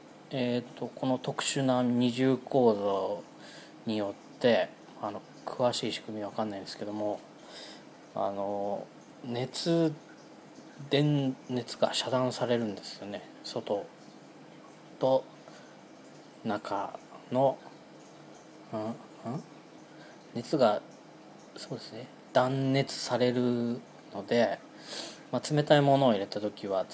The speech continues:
冷たいまま、えー、あったかいものを入れた時は冷めにくく、あー、なるわけですね。なので今夏なので、えー、このようにですね、氷を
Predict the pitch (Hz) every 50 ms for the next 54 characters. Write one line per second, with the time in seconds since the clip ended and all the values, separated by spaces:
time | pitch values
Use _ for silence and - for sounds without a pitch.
0 | - 110 107 101 - 107 104 101 101 101 98 98 95 95 92 92 - - - -
1 | - - - - - - - - - - - - - - - - - - 107 104
2 | 104 107 - - - - - 120 117 110 107 107 107 107 104 107 107 107 107 110
3 | - 113 113 110 - 120 120 127 127 123 120 - - - 113 110 107 107 107 104
4 | - - 104 - - - 92 - - - - - - - - - - - - -
5 | - - - - - - - - - 110 104 98 95 95 98 92 87 - - -
6 | - - - - - - - - - - - 104 98 98 90 - - - - -
7 | - - - 135 131 139 147 147 - - - - - - - - - - - -
8 | - - 117 110 110 107 107 113 117 110 107 104 104 104 104 - - 120 117 104
9 | 104 104 98 110 135 147 131 - - - - - - - - - - - - -
10 | - - 104 104 101 - - - - - - - - - - 110 107 104 101 101
11 | 101 98 98 87 - - - - 120 117 92 - - - - - - - 127 117
12 | 117 113 110 113 110 110 110 107 113